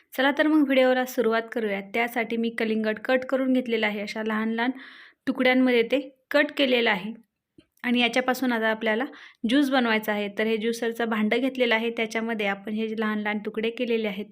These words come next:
ते टाकून घेऊयात. तर पाहू शकता आपल्याला कलिंगड घेताना असं अगदी जे लाल बुंद आहे, लाल आहे तेच घ्यायचं आहे, म्हणजे जे ज्यूस बनवलं आहे त्याला कलर खूप छान येतो.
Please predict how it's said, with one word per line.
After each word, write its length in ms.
ते 120
टाकून 340
घेऊयात. 360
तर 100
पाहू 240
शकता 300
आपल्याला 320
कलिंगड 380
घेताना 380
असं 220
अगदी 440
जे 160
लाल 300
बुंद 360
आहे, 320
लाल 260
आहे 220
तेच 180
घ्यायचं 340
आहे, 140
म्हणजे 340
जे 120
ज्यूस 320
बनवलं 340
आहे 140
त्याला 240
कलर 400
खूप 280
छान 260
येतो. 420